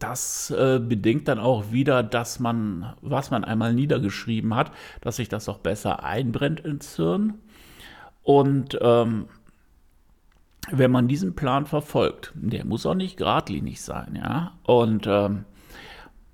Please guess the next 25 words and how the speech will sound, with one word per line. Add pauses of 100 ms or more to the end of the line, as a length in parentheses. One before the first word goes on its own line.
(120)
ist
ja
meistens
eh
nicht,
das
ist,
ähm,
ja, (200)
Windungen
hat
das
Leben
ohne
Ende, (680)
aber,
ähm, (1800)
wenn
man
auch
ein
Ziel
vor
Augen
hat